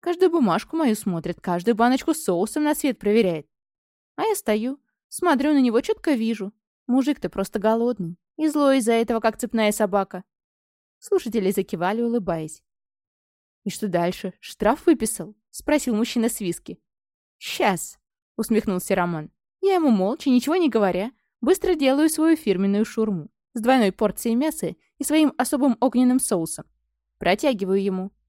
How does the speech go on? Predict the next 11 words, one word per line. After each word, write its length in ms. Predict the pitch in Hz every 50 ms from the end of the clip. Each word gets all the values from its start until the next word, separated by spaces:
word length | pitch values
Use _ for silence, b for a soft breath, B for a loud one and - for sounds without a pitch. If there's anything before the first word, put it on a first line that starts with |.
| _ _ _ _ _ _ _ _ _ _ _ _ _
Он 180 | - - 339 277
сначала, 400 | 220 202 190 - 190 185 185 185
конечно, 420 | - 214 214 233 269 - 339 349
нос 240 | 370 392 381 - -
воротил, 540 | 320 311 311 311 311 - 302 302 302 294 _ _ _ _ _
мол, 220 | - 196 190 190 185
я 180 | 165 170 160
при 160 | - - 170 180
исполнении 540 | - - - 170 170 170 165 175 180 180
служебных 540 | 175 - 202 202 196 220 208 208 233 - - _
обязанностей 880 | - 254 262 - 320 330 277 196 175 170 165 165 - - - 147 b